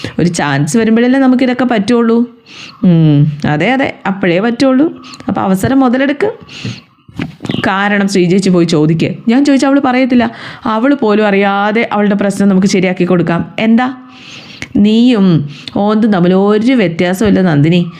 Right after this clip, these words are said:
ഓന്തോ? ഞാനോ? ആ, മിനിങ്ങാന്നാണ് നീ അവൾ ഇതുവരെ ചെയ്ത നല്ല കാര്യങ്ങൾ മുഴുവൻ അവളുടെ ചില താല്പര്യങ്ങൾക്ക് വേണ്ടിയാണ് കുറ്റം പറഞ്ഞത്. ഇന്നിപ്പോൾ അത് മുഴുവൻ അവളുടെ നന്മയായി.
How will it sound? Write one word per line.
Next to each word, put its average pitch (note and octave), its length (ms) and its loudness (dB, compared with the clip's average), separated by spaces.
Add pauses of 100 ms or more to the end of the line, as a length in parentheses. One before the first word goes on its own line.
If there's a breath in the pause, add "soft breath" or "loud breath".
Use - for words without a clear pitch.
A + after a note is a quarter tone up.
(680 loud breath)
ഓന്തോ? E4+ 420 2
ഞാനോ? C#4+ 600 2 (400 loud breath)
ആ, G3 440 -2 (220 loud breath)
മിനിങ്ങാന്നാണ് A3+ 760 2
നീ G#3 140 2
അവൾ G3 240 0
ഇതുവരെ A3 420 2
ചെയ്ത G3 260 0
നല്ല F#3+ 320 2
കാര്യങ്ങൾ G#3 440 0
മുഴുവൻ F3 380 2 (300 loud breath)
അവളുടെ C4 360 -2
ചില G3 240 0
താല്പര്യങ്ങൾക്ക് G3 720 0
വേണ്ടിയാണ് E3+ 560 2
കുറ്റം A3+ 400 0
പറഞ്ഞത്. E3 420 0 (380 loud breath)
ഇന്നിപ്പോൾ A3+ 640 0
അത് C4+ 200 0
മുഴുവൻ G#3 320 2 (100)
അവളുടെ B3+ 240 2
നന്മയായി. B3 680 2